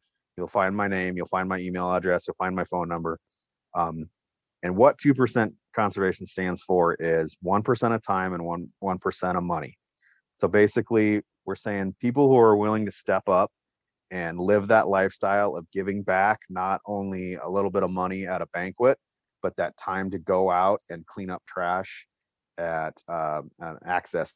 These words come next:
area. Um, that's what's important right now, because we have a lot of these organizations and they do a lot of good work, but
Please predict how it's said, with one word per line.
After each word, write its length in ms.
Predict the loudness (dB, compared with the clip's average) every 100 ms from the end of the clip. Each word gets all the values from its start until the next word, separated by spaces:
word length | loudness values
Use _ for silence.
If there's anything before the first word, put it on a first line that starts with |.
| -12
area. 460 | -8 -6 -4 -4 -6 -10 _ _ _ _
Um, 300 | -10 -10 -14 -20 _
that's 320 | 4 6 6 4
what's 200 | 2 2
important 540 | -2 -2 -4 -6 -14 -16 _ _
right 200 | 0 0 0
now, 400 | -4 -4 -8 -16 _ -10
because 540 | -2 4 4 4 -4 -16 -20 _ _ _ _ _ _ -4
we 120 | 2
have 180 | 6 8
a 40 |
lot 200 | 8 8
of 60 | 6
these 140 | 6
organizations 880 | 6 6 4 2 4 2 0 -6 -8
and 100 | -8
they 80 | -8
do 180 | -4 -4
a 40 |
lot 240 | 0 2
of 80 | 2
good 160 | 2 2
work, 320 | 2 2 0 _ _ _ _ _ 0
but 260 | 4 4